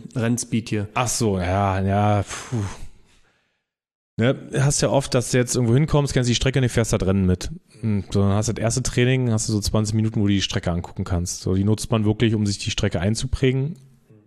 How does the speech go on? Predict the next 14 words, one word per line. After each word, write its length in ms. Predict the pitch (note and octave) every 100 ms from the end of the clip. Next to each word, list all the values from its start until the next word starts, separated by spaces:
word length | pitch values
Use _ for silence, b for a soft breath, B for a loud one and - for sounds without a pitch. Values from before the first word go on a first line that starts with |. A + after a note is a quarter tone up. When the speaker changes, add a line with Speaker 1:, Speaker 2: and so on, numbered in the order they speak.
| _
Speaker 2:
Dann 280 | G#2+ F#2+ F#2+
ist 80 | F#2+
ja 60 | F2
Pause 360 | A2 B2+ D3+
und 80 | D3
dann 80 | A2+
hat 80 | A2+
man 80 | A2
meistens 320 | A2 A2 G2+
ein 60 |
Pflichttraining, 600 | G2 A#2 - - F#2+ F2+
also 140 | F2 E2+
dieses 180 | E2+ F2
Quali-Training. 680 | - F#2+ F#2 - E2+ F2